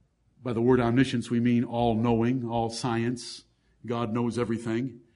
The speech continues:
But that word isn't in the Bible either. God does know all things from beginning to end. He knows the end from the beginning, and it's no different to Him at all. But what does this word foreknowledge mean? The, the word know in the Bible has a, has a different significance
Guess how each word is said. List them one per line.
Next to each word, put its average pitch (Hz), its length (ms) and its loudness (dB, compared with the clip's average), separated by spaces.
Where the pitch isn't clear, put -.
But 104 100 -8
that 123 160 0
word 120 140 2
isn't 120 160 -2
in 120 60 -2
the 110 60 -2
Bible 120 360 0
either. 120 200 0
God 120 200 0
does 127 240 2
know 127 200 2
all 127 160 0
things 123 280 0
from 127 140 -6
beginning 120 340 0
to 123 80 2
end. 123 300 0
He 127 140 -4
knows 127 200 2
the 120 120 2
end 131 160 2
from 135 100 2
the 131 80 2
beginning, 131 540 4
and 120 300 2
it's 135 280 -2
no 135 140 6
different 135 300 2
to 117 80 0
Him 120 160 2
at 110 80 2
all. 90 480 -4
But 123 120 2
what 127 100 6
does 131 160 6
this 123 160 2
word 127 240 6
foreknowledge 113 600 4
mean? 104 300 2
The, - 80 -2
the 120 260 0
word 147 240 6
know 139 200 6
in 113 80 2
the 110 40 2
Bible 101 480 -2
has 127 220 -2
a, - 300 -10
has 113 160 -6
a 110 60 -2
different 147 280 0
significance 120 760 -4